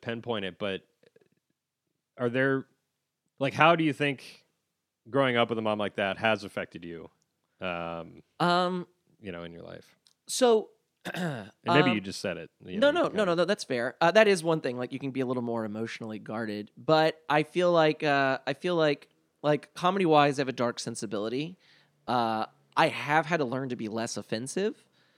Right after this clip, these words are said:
Speaker 2: Uh, it's not a, it's, it's weird because, like, I, I still believe in a lot of forms of offensive comedy and shock humor because of these things. I mean,
Speaker 1: Right.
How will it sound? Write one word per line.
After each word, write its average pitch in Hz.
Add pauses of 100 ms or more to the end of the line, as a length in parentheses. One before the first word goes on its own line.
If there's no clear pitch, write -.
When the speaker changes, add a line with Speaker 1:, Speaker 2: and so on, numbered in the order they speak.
(240)
Speaker 2:
Uh, 135
it's 202
not 247
a, 185 (1300)
it's, - (100)
it's 165
weird 185
because, 143
like, 160
I, 180 (440)
I 180
still 208
believe 160
in 131
a 120
lot 135
of 120
forms 135
of 113
offensive 123
comedy 123
and 107
shock 139
humor 110
because 151
of 92
these 95
things. 78
I 98
mean, 104
Speaker 1:
Right. -